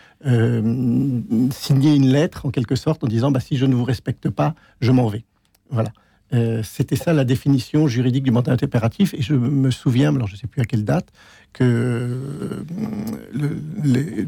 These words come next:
pour une révolte, pas une révolte, mais des, des, des, des problèmes liés à des commerçants, un peu des, liés au poujadisme, mais c'est peut-être pas exactement la même date, euh, des parlementaires avaient demandé, à l'époque où il n'y avait pas de session unique, mais une session extraordinaire, qu'une session extraordinaire soit,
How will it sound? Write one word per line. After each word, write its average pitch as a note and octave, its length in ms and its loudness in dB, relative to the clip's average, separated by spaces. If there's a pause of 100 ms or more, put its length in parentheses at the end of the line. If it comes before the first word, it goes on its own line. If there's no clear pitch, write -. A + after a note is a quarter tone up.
pour C3+ 200 2
une C3 120 6
révolte, C#3 440 2 (100)
pas B2 80 -4
une A2+ 80 0
révolte, A#2+ 460 2
mais A#2 220 2
des, A#2 180 0
des, G#2+ 140 -2
des, B2 140 -4
des A2 100 -4
problèmes B2+ 400 0
liés C3 220 2
à C#3+ 40 2
des - 80 0
commerçants, C3+ 500 0
un B2+ 60 0
peu C3+ 240 -2
des, A#2+ 240 -2
liés A#2+ 340 0
au C#3 140 -6
poujadisme, B2 520 -2
mais B2+ 60 0
c'est - 140 -8
peut-être - 180 -2
pas C#3+ 120 2
exactement A#2+ 340 0
la A#2+ 80 2
même G#2+ 140 2
date, D3+ 240 -2 (640)
euh, A#2+ 760 0
des A2+ 300 2
parlementaires B2+ 520 4
avaient A#2+ 160 4
demandé, B2+ 640 4 (340)
à C3+ 60 -6
l'époque A#2 300 -2
où A#2+ 40 0
il G#2+ 140 -2
n'y A#2 120 4
avait A2 180 2
pas - 120 0
de A2+ 80 -12
session C3+ 260 -2
unique, B2+ 200 4
mais A#2+ 80 2
une A2+ 60 0
session C3 240 -4
extraordinaire, B2 640 0 (400)
qu'une D#3 160 2
session C3 540 -2
extraordinaire B2 460 0
soit, A#2 560 -2